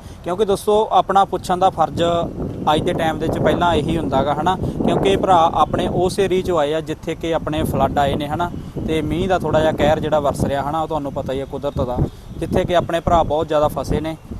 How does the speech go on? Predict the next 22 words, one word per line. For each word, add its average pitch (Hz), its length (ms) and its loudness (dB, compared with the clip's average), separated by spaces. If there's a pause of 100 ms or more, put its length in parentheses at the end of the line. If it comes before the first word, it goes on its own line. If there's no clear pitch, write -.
(360)
ਤੇ 139 140 -4
ਪ੍ਰਮਾਤਮਾ 160 520 0
ਉਹਨਾਂ 160 160 -4
ਦੀ, 156 140 -4
ਹਨਾ, 165 200 -2 (340)
ਰਕਸ਼ਾ 147 300 0
ਕਰੇ। 139 280 -4
ਉੱਥੋਂ 185 260 0
ਬਾਈ 185 180 4
ਜੀ 175 160 0
ਆਏ 165 180 6
ਨੇ, 180 200 -4 (400)
ਪਰ 190 200 6
ਫਿਰ, 190 280 0
ਫਿਰ 190 220 2
ਵੀ 226 100 -2
ਬਾਈ 190 260 4
ਵਰਗੇ 185 340 2
ਏਰੀਆ 185 220 2
ਬਿਲਕੁਲ 175 320 -2
ਸੇਫ 147 300 -2
ਆ, 170 160 4